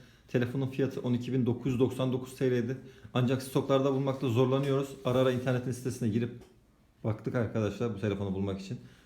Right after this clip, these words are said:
Çünkü telefonu S yirmi iki ile karşılaştırdık, Samsung S, S yirmi iki ile. Hemen hemen özellikleri aynı para, ancak onun fiyatı çok pahalı. Biz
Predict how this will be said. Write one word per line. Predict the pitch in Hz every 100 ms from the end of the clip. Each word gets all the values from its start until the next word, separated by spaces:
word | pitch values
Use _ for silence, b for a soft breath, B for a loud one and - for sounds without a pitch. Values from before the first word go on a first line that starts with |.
| B
Çünkü | - 113 147 117 -
telefonu | - 117 120 131 135 B B B B
S | 135 127 - - 117
yirmi | 120 127
iki | 117 123
ile | 120 -
karşılaştırdık, | 107 - 101 - 95 -
Samsung | 104 95 104 95
S, | 107 - 113
S | - 110
yirmi | 101
iki | 98 -
ile. | 101 120 B B B
Hemen | 127 135
hemen | 131 131
özellikleri | 123 120 131 127 113
aynı | 131 135 135
para, | 135 143 B B -
ancak | 117 113
onun | 127 131
fiyatı | 131 117 -
çok | 135 - -
pahalı. | 127 123 139 - b b b b b b b - 120
Biz | 127 123